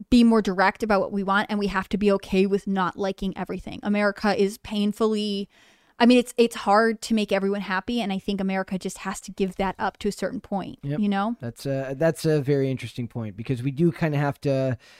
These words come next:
Speaker 2: um, like, a lot of people will be under the notion of just, like, you know, you just ha-, you know, it's fine. Uh, you know, you're supposed to like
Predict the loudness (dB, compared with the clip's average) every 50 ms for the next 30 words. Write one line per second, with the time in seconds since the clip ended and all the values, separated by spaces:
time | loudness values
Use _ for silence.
0 | _ _ _ _ -8 -4 -4 -2 -2 -2 -2 -2 -4 -4 -6 -8 _ -20 _ _
1 | -2 2 4 8 8 10 10 10 8 6 4 2 4 6 6 6 6 6 4 4
2 | 2 4 4 4 2 0 0 2 2 0 0 -2 -6 -4 -4 -4 -2 -2 -2 0
3 | 2 2 2 2 2 4 2 2 4 8 8 8 8 8 4 4 4 4 2 2
4 | 2 4 4 6 4 4 0 _ _ _ -2 0 2 4 4 4 4 2 2 0
5 | 0 2 0 0 0 0 -2 0 2 0 2 4 4 2 2 0 -4